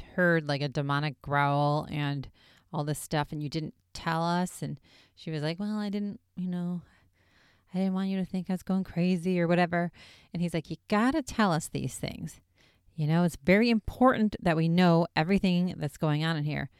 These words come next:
And especially, you know, if it could be a demon, because you gotta know if you are dealing with demonic forces,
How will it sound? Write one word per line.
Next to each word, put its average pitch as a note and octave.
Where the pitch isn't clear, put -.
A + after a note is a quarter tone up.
And A3+
especially, A3
you D3+
know, -
if -
it -
could E3+
be E3
a C#3+
demon, D3
because C#3
you C#3+
gotta E3+
know D#3+
if -
you D#3
are C#3
dealing D3+
with C3+
demonic C#3
forces, -